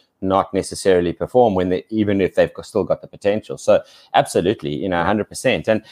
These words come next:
and, and I think, y-, you know, just supporting what you're saying there is, y-, what, what we've also created in, in, in the charity is this concept of a pod system. And, um,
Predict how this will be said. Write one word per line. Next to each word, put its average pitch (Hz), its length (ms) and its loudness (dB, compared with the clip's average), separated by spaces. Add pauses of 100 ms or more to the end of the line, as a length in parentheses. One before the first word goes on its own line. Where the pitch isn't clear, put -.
(160)
and, 135 140 2
and 131 180 2
I 127 60 4
think, 147 280 0
y-, 123 300 -2
you 117 120 -2
know, 95 140 2
just - 300 -4
supporting 123 380 2
what 101 160 2
you're 92 80 -4
saying 120 320 4
there 87 200 4
is, 82 180 -4 (420)
y-, 113 180 -10
what, 113 240 0
what 113 180 2
we've 127 140 4
also 123 220 2
created 101 520 0
in, 98 260 -4
in, 90 200 -8
in 92 180 -6
the 90 60 -4
charity 92 560 0
is 85 180 -2
this 95 140 -10
concept 104 500 -2
of 87 160 4
a 90 100 2
pod 110 380 0
system. 80 600 -8 (1080)
And, 98 280 -2
um, 92 280 2